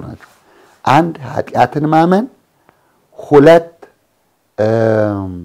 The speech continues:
እ፣ ኃጢአትን መናዘዝ፣ ሶስት አንድ ሰው ሲናዘዝ ቅኖና ይሰጠዋል። ጾም፣ ጸሎት፣ ስግደት፣ ምጽዋት።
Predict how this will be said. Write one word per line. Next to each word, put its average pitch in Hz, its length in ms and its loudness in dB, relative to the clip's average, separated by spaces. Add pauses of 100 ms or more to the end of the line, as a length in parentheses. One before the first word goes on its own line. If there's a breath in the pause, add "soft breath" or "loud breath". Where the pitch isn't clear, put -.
(1000)
እ፣ 95 100 -12 (260)
ኃጢአትን 127 500 -2
መናዘዝ፣ 165 560 0 (540 soft breath)
ሶስት 180 520 -4 (340)
አንድ 147 260 0
ሰው 151 200 2
ሲናዘዝ 165 800 -2
ቅኖና 147 380 0
ይሰጠዋል። - 580 -10 (600)
ጾም፣ 135 440 4 (360)
ጸሎት፣ 131 640 2 (360)
ስግደት፣ 131 640 0 (340)
ምጽዋት። 131 600 0